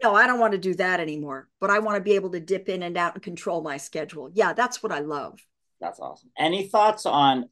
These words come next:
Speaker 2: A I and its impact on writing and entertainment? And
Speaker 1: You know,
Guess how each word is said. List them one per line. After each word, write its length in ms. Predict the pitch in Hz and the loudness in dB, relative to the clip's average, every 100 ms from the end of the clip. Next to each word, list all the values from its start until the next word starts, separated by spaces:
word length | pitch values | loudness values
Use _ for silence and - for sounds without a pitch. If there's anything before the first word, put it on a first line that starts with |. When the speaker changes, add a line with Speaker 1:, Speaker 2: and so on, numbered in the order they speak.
| - | -4
Speaker 2:
A 240 | 123 131 117 | 0 2 2
I 480 | 110 120 139 160 - | 2 2 0 -2 -8
and 180 | 113 113 | -8 -6
its 220 | 113 - 123 | -6 -8 -6
impact 580 | 131 139 139 131 - - | -4 0 2 2 -2 0
on 240 | 113 113 | 2 2
writing 800 | 104 110 131 135 131 131 131 127 | 0 2 2 0 -4 -4 -4 -4
and 200 | 101 95 | -6 -4
entertainment? 880 | 110 113 - 117 123 123 127 123 123 | -2 -2 -6 -4 -2 0 0 -2 -4
And 320 | 98 95 - | -12 -12 -8
Speaker 1:
You 60 | 311 | -2
know, 260 | 285 277 | 2 2